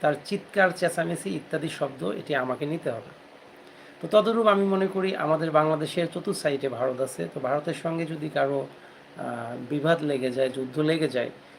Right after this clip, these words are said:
সেক্ষেত্রে obviously নিঃসন্দেহে আমাদের উপরে এর প্রভাব পড়বে, শুধু পড়বে না, ভালোভাবেই পড়বে। এটি হচ্ছে আমার ব্যক্তিগত মতামত। আমি তারপরও আপনাদের কাছে এই মতামতটি জানতে চাচ্ছি যে ভারত পাকিস্তানের যু-, এই সংঘাত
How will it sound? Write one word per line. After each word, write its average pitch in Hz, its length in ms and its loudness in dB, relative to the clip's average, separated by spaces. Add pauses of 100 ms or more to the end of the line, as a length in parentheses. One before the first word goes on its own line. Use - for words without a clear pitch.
(120)
সেক্ষেত্রে 151 560 -2
obviously 151 480 0
নিঃসন্দেহে 151 680 -2 (600)
আমাদের 151 360 0
উপরে 175 280 0
এর 151 280 0
প্রভাব 151 320 2 (100)
পড়বে, 131 240 -2
শুধু 143 300 -8
পড়বে 165 220 -2
না, 196 120 2
ভালোভাবেই 143 500 0
পড়বে। 156 260 -2
এটি 165 180 -2
হচ্ছে 185 240 0
আমার 165 480 4
ব্যক্তিগত 156 460 -2
মতামত। 117 440 -4 (560)
আমি 147 140 -2
তারপরও 156 400 4
আপনাদের 170 520 2
কাছে 185 280 2
এই 156 240 0
মতামতটি 151 600 0
জানতে 139 500 0 (180)
চাচ্ছি 151 440 0 (220)
যে 123 240 -10 (640)
ভারত 147 240 4
পাকিস্তানের 156 520 -2
যু-, 131 260 -14
এই 143 160 -2
সংঘাত 143 400 0